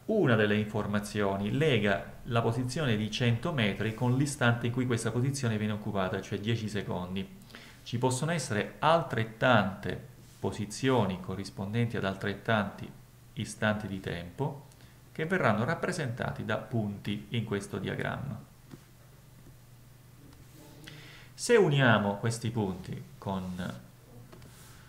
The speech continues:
delle linee, io lo sto facendo a mano libera, ma il diagramma potrebbe avere una rappresentazione più chiara se fatta con informazioni più dettagliate, otteniamo una linea.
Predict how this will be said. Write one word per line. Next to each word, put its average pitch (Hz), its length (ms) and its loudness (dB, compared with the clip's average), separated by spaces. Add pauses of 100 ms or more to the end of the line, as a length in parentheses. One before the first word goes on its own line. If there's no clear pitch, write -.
(220)
delle 110 360 2
linee, 95 540 0 (1800)
io 113 120 0
lo 110 80 2
sto - 140 -2
facendo 117 340 -2
a 104 60 0
mano 104 200 2
libera, 120 320 0
ma 92 100 -2
il 95 40 -6
diagramma 104 400 2
potrebbe 95 380 -2
avere 98 180 -2
una 95 140 -6
rappresentazione 101 720 -6
più - 200 -6
chiara 98 320 -4
se 101 160 -8
fatta - 500 -8
con - 180 -10
informazioni 101 640 -8
più 101 160 -8
dettagliate, 95 760 -8 (640)
otteniamo 190 540 2
una 151 140 4
linea. 107 520 2